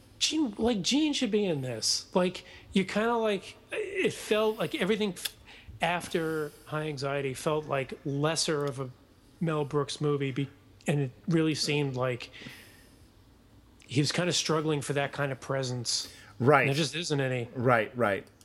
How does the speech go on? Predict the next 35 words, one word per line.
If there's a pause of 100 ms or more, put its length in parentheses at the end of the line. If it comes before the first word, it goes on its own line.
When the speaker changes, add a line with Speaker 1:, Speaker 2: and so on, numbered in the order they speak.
(160)
Speaker 2:
right.
Speaker 1:
I,
I
think
Gene
probably
stopped
working
for
a
little
while (380)
in
the
years
after
Gilda's
death.
Speaker 2:
Right. (400)
I
think
you're
right. (340)
And
even (200)
Speaker 1:
Yeah. (400)
Speaker 2:
as
her
health
was
waning,
he
was
not
in,